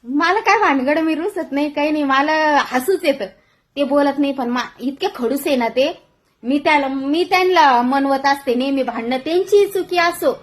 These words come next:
की माझी चुकी असो, शेवटी मलाच त्याला गोड बोलावं लागतं. "अहो सॉरी," मलाच म्हणावं लागतं.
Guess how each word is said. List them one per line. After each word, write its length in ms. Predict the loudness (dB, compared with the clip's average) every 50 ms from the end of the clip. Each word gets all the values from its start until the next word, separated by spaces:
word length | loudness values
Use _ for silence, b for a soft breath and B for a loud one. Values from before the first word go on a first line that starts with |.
| b b b b b b -2
की 80 | 0
माझी 360 | 2 4 4 4 4 4 2 0
चुकी 300 | 0 -4 -4 -2 0 2
असो, 300 | 2 2 0 -2 -4 -6 -6 -10 -4 2
शेवटी 300 | 2 2 2 2 0 0
मलाच 420 | 2 2 2 2 2 0 -2 -4
त्याला 200 | -4 -2 -2 0
गोड 220 | 0 0 0 0 0
बोलावं 300 | 0 -2 0 0 0 0
लागतं. 300 | -2 -4 -6 -8 -14 -14 -14 B B B B B B
"अहो 220 | 2 4 4 4
सॉरी," 400 | 2 0 -2 -2 0 0 0 0
मलाच 360 | 0 2 2 2 2 0 0
म्हणावं 280 | -2 -2 -2 -2 0 0
लागतं. 280 | -2 -2 -4 -8 -20